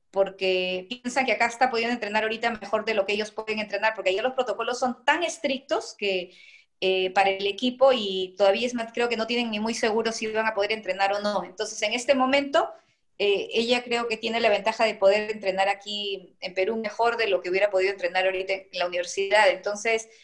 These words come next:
hasta que no se normalice el tema, eh,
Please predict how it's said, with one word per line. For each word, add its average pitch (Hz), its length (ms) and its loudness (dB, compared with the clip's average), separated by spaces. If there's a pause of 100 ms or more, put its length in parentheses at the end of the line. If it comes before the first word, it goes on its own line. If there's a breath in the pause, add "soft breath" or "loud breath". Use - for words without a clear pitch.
(220 soft breath)
hasta 208 320 2
que 208 80 0
no 254 160 0
se 339 100 -2
normalice 269 680 0
el 254 160 -2
tema, 262 480 4 (360)
eh, 196 640 -2